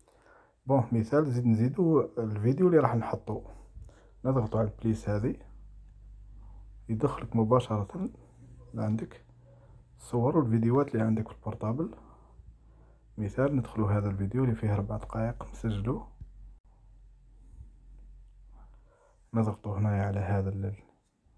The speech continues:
هذا المايك هذا. مثال، نزيدو له، آه، نزيدو له فيديو آخر.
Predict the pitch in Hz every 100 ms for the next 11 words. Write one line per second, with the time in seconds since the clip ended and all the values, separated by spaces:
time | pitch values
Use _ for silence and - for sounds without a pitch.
0 | - - 104 104 101 104 98 - 104 131
1 | - _ _ _ _ _ _ _ _ _
2 | _ _ _ _ _ _ - - _ _
3 | _ _ _ _ _ _ _ _ _ _
4 | _ _ _ _ _ _ _ - _ _
5 | _ _ 110 107 127 131 113 113 107 113
6 | 110 110 - - 107 107 104 107 101 -
7 | 110 104 104 135 117 110 110 110 107 -
8 | 147